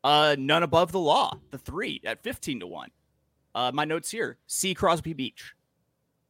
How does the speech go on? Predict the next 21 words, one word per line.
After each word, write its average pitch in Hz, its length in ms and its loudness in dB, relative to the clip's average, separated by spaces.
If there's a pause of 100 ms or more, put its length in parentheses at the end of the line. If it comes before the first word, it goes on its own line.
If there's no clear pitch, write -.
(480)
The 160 100 -4
seven, 214 420 2 (260)
nine 135 240 0
eleven 190 300 2
Turbo 202 380 -6
at - 100 -12
ten 147 180 -10
to 151 60 -10
one. - 240 -16 (1300)
C 226 480 0
Crosby 185 460 2
Beach 156 260 -2
and 135 100 -2
None 131 140 -2
Above 117 220 -4
the 117 60 -6
Law. - 260 -8 (960)
And 170 160 -2
then 185 240 4
the 175 140 0
eight, 185 280 4